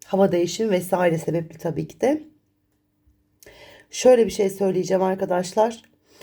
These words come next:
E, yüreğinizdeki nedir bilmiyorum ama odaklandığınız kendi konularınız olsun ve ona niyetlenerek dinleyebilirsiniz.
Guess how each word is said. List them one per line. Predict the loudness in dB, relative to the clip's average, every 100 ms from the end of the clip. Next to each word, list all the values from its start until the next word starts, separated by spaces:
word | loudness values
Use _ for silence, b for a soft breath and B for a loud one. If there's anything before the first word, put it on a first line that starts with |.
| B B
E, | 0
yüreğinizdeki | 2 4 4 2 0 -2 -2 -2 -2 -2
nedir | 2 2 2 -2 -2
bilmiyorum | -4 0 2 2 0 -4 -2
ama | 0 2 2
odaklandığınız | 2 2 2 2 2 4 2 0 -2 -10
kendi | -8 -4 -4 -2
konularınız | -4 -2 -2 -2 0
olsun | 0 0 -4 -2
ve | 0
ona | 2 0
niyetlenerek | -2 -4 -4 -4 -2 -4 -4
dinleyebilirsiniz. | -4 0 0 0 0 0 -2 -2 -2